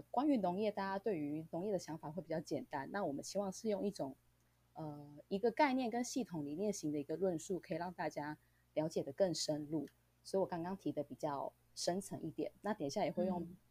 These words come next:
Speaker 1: 比较简单的方式来跟大家做一个简介。
Speaker 2: 好，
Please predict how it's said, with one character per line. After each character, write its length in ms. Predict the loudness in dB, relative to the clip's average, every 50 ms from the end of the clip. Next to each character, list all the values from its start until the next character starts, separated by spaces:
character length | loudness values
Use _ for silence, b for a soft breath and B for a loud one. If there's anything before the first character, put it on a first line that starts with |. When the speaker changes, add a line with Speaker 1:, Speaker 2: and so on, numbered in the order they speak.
| _ _ _ _
Speaker 1:
比 100 | -2 0
较 140 | 2 4 2
简 220 | 2 2 0 0
单 140 | 0 0 0
的 80 | 0 -2
方 180 | -4 -4 -4 -4
式 140 | -4 -6
来 100 | -6 -6
跟 180 | -4 -4 -4 -4
大 160 | -4 -6 -8
家 280 | -8 -8 -10 -10 -10 -10
做 240 | -8 -4 -4 -4 -2
一 20 |
个 120 | -2 -4 -4
简 160 | -4 -4 -6 -6 -8
介。 220 | -8 -4 -4 -4 -6 _ _ _ _ _ _ _ _ _ _ _ _ _ _ _ _ _ _ _ _ _ _ -16
Speaker 2:
好， 280 | -12 -12 -12 -12 -14